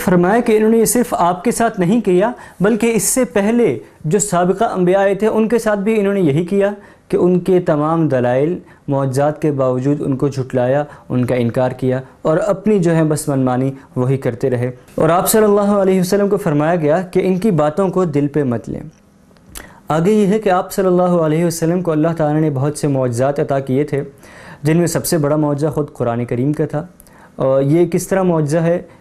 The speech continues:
کہ ظاہری بات ہے، آپ صلی اللہ علیہ وسلم جو ہے امی تھے۔ آپ صلی اللہ علیہ وسلم نے کسی استاد سے کچھ نہیں پڑھا تھا۔ اس زمانے کے جو مروجہ تعلیم تھی، اگرچہ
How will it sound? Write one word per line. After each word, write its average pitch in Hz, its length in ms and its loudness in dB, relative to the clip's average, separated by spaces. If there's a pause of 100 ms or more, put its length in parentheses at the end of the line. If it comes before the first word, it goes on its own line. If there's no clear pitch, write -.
کہ 151 80 0
ظاہری 147 360 0
بات 151 240 -2
ہے، 175 60 0
آپ 156 280 -2
صلی 170 160 0
اللہ 156 160 2
علیہ 151 440 0
وسلم 151 340 0
جو 143 120 0
ہے 165 60 0 (160)
امی 151 280 2
تھے۔ 117 220 -8 (460)
آپ 156 260 -2
صلی 165 140 0
اللہ 156 200 2
علیہ 156 420 0
وسلم 160 300 -2
نے 170 100 0
کسی 165 240 -2
استاد 147 420 0
سے 165 160 -4
کچھ 151 240 -4
نہیں 131 160 0
پڑھا 120 240 -2
تھا۔ 123 140 -4 (320)
اس 143 120 0
زمانے 135 420 0
کے 147 160 0
جو 135 160 0
مروجہ 131 640 0
تعلیم 131 460 0
تھی، 160 220 -4 (560)
اگرچہ 147 340 0